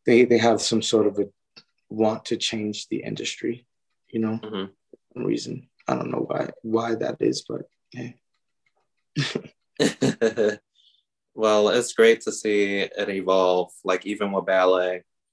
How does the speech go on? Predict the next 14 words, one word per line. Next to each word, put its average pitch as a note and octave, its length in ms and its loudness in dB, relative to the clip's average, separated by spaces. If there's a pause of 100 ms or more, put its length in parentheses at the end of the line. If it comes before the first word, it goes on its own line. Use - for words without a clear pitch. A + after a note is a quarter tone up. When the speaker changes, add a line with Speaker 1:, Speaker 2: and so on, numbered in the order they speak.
(720)
Speaker 2:
you G2 120 -2
have G2+ 480 0 (120)
the G2 100 0
romantic G2 540 -2
era F#2+ 220 0
that F#2 220 -2
started F#2 340 -4
first F#2 340 -2
with F#2+ 140 -8
them F#2+ 240 -4
with F2+ 140 -6
the F2 80 -4
flowy F#2 360 0
dresses F#2+ 640 -4